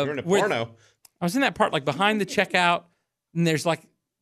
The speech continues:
Speaker 2: unusual things that pe-, you know, that are in a glass case, like
Speaker 1: Like
Speaker 2: they might
Speaker 1: Stranger
Speaker 2: have,
Speaker 1: Things?
Speaker 2: um,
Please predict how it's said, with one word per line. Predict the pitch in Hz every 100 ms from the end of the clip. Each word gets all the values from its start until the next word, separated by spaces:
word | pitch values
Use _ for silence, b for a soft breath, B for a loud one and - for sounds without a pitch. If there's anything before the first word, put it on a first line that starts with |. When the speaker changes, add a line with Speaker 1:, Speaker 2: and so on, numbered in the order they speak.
| _ _ _ _
Speaker 2:
unusual | 170 165 156 190 165 180
things | 165 170 165 160
that | 147 -
pe-, | - 165
you | 196
know, | 175
that | 151 143
are | 143
in | 165
a | 147
glass | 120 143 156 156
case, | - 151 156 -
like | 127 110 107 -
Speaker 1:
Like | 104 107
Speaker 2:
they |
might | 131
Speaker 1:
Stranger | - 151 135
Speaker 2:
have, | 139
Speaker 1:
Things? | 127 127 135 -
Speaker 2:
um, | 147 135 127 117 110